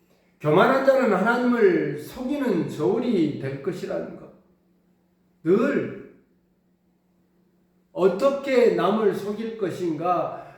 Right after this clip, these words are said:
남을 시기하고 질투할 것인가, 헐뜯을 것인가, 이런 생각뿐이라는 것이. 또한 겸손한 자는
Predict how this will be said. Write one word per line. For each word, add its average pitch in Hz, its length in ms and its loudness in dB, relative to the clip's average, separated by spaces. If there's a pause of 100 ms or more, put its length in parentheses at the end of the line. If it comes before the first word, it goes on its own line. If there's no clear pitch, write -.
남을 185 920 2 (180)
시기하고 185 800 -4
질투할 170 600 -6
것인가, 143 680 -6
헐뜯을 220 540 -4
것인가, 143 400 -6
이런 247 300 2
생각뿐이라는 170 920 -6
것이. - 400 -12 (1040)
또한 175 440 4
겸손한 180 600 0
자는 165 560 -2